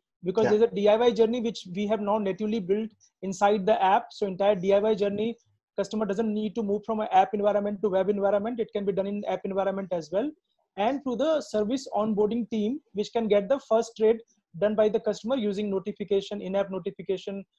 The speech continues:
Speaker 1: uh, and other notification, et cetera, et cetera, and also offering them some incentive like hundred rupees stock free or, uh, brokerage free and all of that, right? So, uh, so the point I want to make is in the,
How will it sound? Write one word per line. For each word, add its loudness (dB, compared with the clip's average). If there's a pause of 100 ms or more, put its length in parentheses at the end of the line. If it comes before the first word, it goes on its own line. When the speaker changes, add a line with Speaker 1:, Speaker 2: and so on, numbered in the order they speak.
(320)
Speaker 1:
uh, 0
and -2
other 4
notification, -2
et -6
cetera, -4
et -8
cetera, -8
and -2
also 2
offering 0
them -2
some -6
incentive -6 (380)
like -2
hundred 0
rupees -2
stock -2
free -2 (320)
or, 0
uh, 2
brokerage 2
free 0
and -2
all 0
of -6
that, -12 (240)
right? -6 (560)
So, 6
uh, 8
so 2
the 0
point 4
I 6
want 0
to 0
make 2
is -6
in -2
the, 2